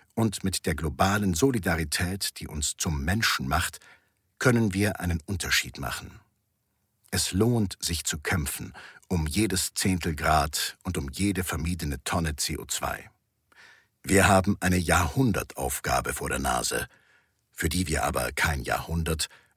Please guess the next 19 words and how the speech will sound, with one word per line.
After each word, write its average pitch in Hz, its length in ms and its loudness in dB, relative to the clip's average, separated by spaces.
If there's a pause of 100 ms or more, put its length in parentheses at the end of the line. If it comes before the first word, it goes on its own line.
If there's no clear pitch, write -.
(120)
sondern 85 280 4
nur 80 120 0
noch 80 300 -2
ein 69 140 -4
Jahrzehnt 71 680 -2
haben, - 400 -6
um 60 140 -12
die - 100 -12
entscheidende - 640 -2
Trendwende 58 600 -6
hinzukriegen. - 760 -8 (1040)
In 110 140 2
einem 95 280 4
Zug, - 400 -2
der - 160 0
auf - 140 -4
einen 90 240 0
Abgrund - 580 -2
zurast, 90 720 2